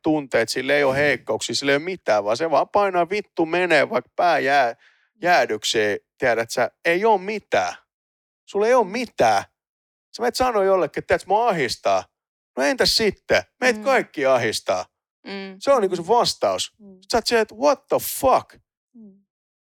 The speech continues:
Speaker 1: Tätäks tää on? Kuusi vitoseksi asti tolleen, niinku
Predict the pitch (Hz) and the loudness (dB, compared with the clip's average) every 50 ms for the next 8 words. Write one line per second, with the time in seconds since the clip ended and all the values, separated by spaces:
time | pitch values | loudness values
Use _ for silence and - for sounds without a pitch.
0 | _ _ 311 294 277 - 170 - - - 175 151 139 139 135 113 - _ _ _ | _ _ 0 0 0 0 -4 -8 -2 0 2 2 2 2 0 -2 -4 _ _ _
1 | _ _ _ _ _ _ _ _ _ _ _ _ _ - 247 226 170 147 - 139 | _ _ _ _ _ _ _ _ _ _ _ _ _ -4 0 0 0 0 0 -2
2 | 151 147 - 127 110 113 104 - 123 113 110 - - - - _ - 110 110 107 | -2 0 0 -2 -2 -2 -4 0 0 0 0 -2 -6 -14 -6 _ -2 0 2 0
3 | 101 101 104 101 104 | 0 -2 -4 -8 -14